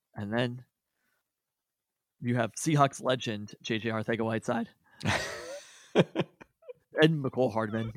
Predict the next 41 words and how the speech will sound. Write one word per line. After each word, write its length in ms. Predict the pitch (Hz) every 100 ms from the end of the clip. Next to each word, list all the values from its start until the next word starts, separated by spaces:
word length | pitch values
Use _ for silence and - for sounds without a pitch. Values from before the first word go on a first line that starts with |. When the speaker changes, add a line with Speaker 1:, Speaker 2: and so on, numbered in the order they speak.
| -
Speaker 1:
Andy 220 | 110 107
Isabella. 400 | - 104 107 101 - _ _ _ _ _ _ _ _ - - _ _ _ _ _ 135
Speaker 2:
Mecole 280 | 143 156
Hardman 280 | 127 123 117
might 220 | 107 117
be 100 | -
back 300 | 110 - -
this 200 | - -
week. 260 | - 120 - - _ _ _ _ - _ _ _ _ _ -
So 120 | -
let's 140 | 170 -
talk 180 | 175 156
about 200 | 160 -
the 60 |
Chiefs. 600 | - 117 107 - - - _ - - - - - _ _ _ _
It's 120 | - 143
a 60 |
big 180 | 139 180
game 240 | 151 151
for 220 | - 135 110
them 320 | 131 135 135
because 400 | 117 - 113 117
they 160 | 117
are 120 | 120 101
battling 600 | 90 110 120 107 95 95
Buffalo 460 | - 117 - 101 92
and 160 | -
Cincinnati 600 | 104 107 - 101 101 95 101
for 240 | - 107
the 120 | 95
top 280 | 92 - 92
seed 360 | - 110 101 -
in 180 | - 107
the 220 | 101 95
A 120 | 95
F 60 | 95
C. 380 | - 110 101 -
Both 340 | - 147 -
of 80 | 135
those 220 | 110 98
teams 480 | - 104 90 87